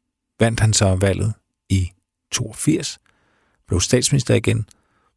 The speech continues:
og det var han altså også ved sin død den otteogtyvende februar nitten hundrede og seksogfirs.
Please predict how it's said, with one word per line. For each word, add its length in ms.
og 80
det 100
var 120
han 120
altså 260
også 280
ved 100
sin 260
død 160
den 120
otteogtyvende 500
februar 480
nitten 220
hundrede 280
og 200
seksogfirs. 1160